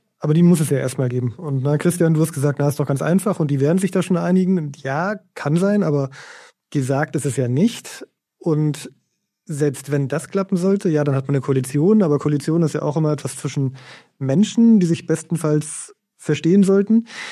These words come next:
Nach den letzten ein, zwei Wochen ist da, glaub ich, zwischenmenschlich auch viel kaputt gegangen zwischen Grünen und Union, zwischen S P D und Union.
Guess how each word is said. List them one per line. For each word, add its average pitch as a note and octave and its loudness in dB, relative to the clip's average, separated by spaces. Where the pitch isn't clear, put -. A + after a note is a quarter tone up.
Nach D3+ -2
den D#3 -2
letzten E3+ 0
ein, D#3+ 0
zwei D3+ 0
Wochen F3 4
ist - -10
da, D3+ 0
glaub D3 -2
ich, C3 -6
zwischenmenschlich F#3+ 0
auch F3+ -4
viel G3 -2
kaputt F#3+ -6
gegangen F3+ 2
zwischen D#3+ -6
Grünen E3+ 0
und D#3+ -2
Union, D#3 0
zwischen D3+ -6
S - -8
P D3 -6
D D#3 0
und E3+ -2
Union. D#3+ 0